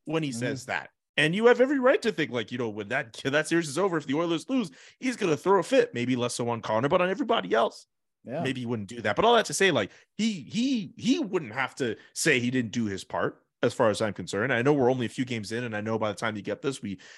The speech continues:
Speaker 1: we will know the results of game three. But, like, if there's one guy, one guy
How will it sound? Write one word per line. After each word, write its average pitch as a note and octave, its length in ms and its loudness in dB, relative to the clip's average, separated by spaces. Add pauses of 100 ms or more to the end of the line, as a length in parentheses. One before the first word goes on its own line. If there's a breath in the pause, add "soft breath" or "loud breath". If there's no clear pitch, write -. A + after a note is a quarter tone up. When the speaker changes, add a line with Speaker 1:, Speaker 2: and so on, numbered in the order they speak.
(120 loud breath)
Speaker 1:
we G#2 80 -2
will F#2+ 160 -2
know G2+ 180 2
the G2+ 100 -2
results G2 340 0
of F#2 100 -6
game F#2 200 -4
three. F#2+ 340 -4 (260 loud breath)
But, B2+ 220 -2
like, F2+ 320 -6
if G2+ 140 -4
there's C3+ 180 0
one F#3+ 320 0
guy, D#3 340 2 (300)
one C4+ 680 0
guy D#3 460 2